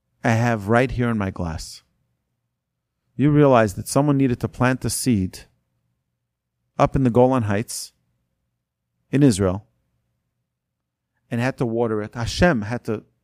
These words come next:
bring rain down, his blessing, his rain, and make this vineyard grow, and all of these grapes grow, and for them to be so delicious,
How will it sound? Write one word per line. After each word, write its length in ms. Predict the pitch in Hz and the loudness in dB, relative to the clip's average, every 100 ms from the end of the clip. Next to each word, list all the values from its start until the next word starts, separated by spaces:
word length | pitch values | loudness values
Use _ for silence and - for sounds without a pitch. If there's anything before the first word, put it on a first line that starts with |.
| _ | _
bring 300 | 104 135 131 | -4 -2 -2
rain 300 | 110 139 135 | 0 0 0
down, 340 | 107 90 98 113 _ _ _ _ _ _ | -2 -4 -6 -10 _ _ _ _ _ _
his 340 | - 170 160 120 | 2 2 2 -4
blessing, 500 | 139 143 - 98 92 | 0 0 0 -6 0
his 320 | 151 185 139 | 2 2 0
rain, 420 | 131 101 92 120 _ _ _ _ _ _ | -2 -2 -4 -8 _ _ _ _ _ _
and 220 | 123 123 | -4 0
make 200 | 139 151 | 0 -2
this 360 | 120 127 117 - _ _ _ _ _ _ _ _ _ _ 135 | -6 -8 -8 -18 _ _ _ _ _ _ _ _ _ _ -8
vineyard 560 | 113 175 165 123 107 | 2 4 4 2 0
grow, 400 | 117 117 95 82 _ _ _ _ _ _ _ _ _ _ | 2 2 2 -4 _ _ _ _ _ _ _ _ _ _
and 100 | 127 | 0
all 200 | 151 190 | 4 2
of 80 | 151 | 2
these 220 | 151 117 | -6 -6
grapes 380 | 113 131 117 - | -2 -2 -2 -6
grow, 360 | - 104 82 _ _ _ _ _ | -6 -6 -6 _ _ _ _ _
and 140 | 123 | -8
for 80 | 127 | -4
them 140 | 123 | -4
to 100 | 117 | -4
be 100 | 131 | -6
so 220 | 151 - 175 | -4 -4 -4
delicious, 720 | 147 135 110 85 - - | -4 -6 -6 -10 -14 -16